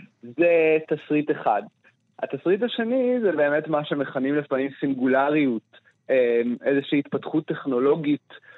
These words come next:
אה, אקספוננציאלית, בעיקר שהבינה המלאכותית, אה, או, או פשוט איזושהי התפתחות, אה,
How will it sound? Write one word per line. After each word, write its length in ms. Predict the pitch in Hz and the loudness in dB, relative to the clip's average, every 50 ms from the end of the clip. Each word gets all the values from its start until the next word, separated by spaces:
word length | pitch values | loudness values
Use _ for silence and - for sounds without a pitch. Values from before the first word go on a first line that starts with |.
| - _ _ _ - | -20 _ _ _ -2
אה, 180 | 135 135 131 127 - 113 | 0 2 2 2 0 -2
אקספוננציאלית, 1200 | - - - - - 147 139 135 131 131 123 _ - 160 165 170 185 190 180 156 135 127 _ - - | -6 -8 -12 -4 -4 -2 0 0 0 -2 -4 _ 0 2 4 4 4 2 2 0 0 -2 _ -14 -12
בעיקר 360 | 196 151 127 117 - 147 151 156 156 | -4 -4 -2 0 2 2 2 2 0
שהבינה 420 | - 143 131 120 123 127 131 135 143 | 0 -2 0 0 -2 0 0 0 0
המלאכותית, 720 | 143 143 135 - - - 135 - - 202 208 180 - _ - _ - - - - - _ _ - | 0 -2 -4 -4 -6 -12 -10 -4 -2 0 0 -2 -4 _ -20 _ -20 -20 -20 -20 -20 _ _ 0
אה, 520 | 139 143 135 135 131 127 127 127 127 123 123 127 127 120 - _ _ _ _ _ _ _ _ _ _ _ _ _ - - _ _ - | 2 4 4 4 4 4 2 2 2 2 2 0 -2 -4 -6 _ _ _ _ _ _ _ _ _ _ _ _ _ -20 -20 _ _ 0
או, 380 | 175 202 214 214 208 196 - - | 2 2 4 2 2 0 -4 -4
או 200 | - 269 294 277 - _ _ _ _ - - - - - _ | 0 0 0 -2 -2 _ _ _ _ -14 -10 -10 -10 -8 _
פשוט 300 | - 233 - 262 - - | -4 -4 -2 -2 0 2
איזושהי 420 | - 202 226 226 233 220 - 196 185 | 2 2 2 2 0 -2 0 -2 -2
התפתחות, 440 | - - 160 - - - 196 202 - - 170 | 0 -2 -6 -4 -2 -2 -2 -2 -2 0 0
אה, 120 | 156 143 | 0 0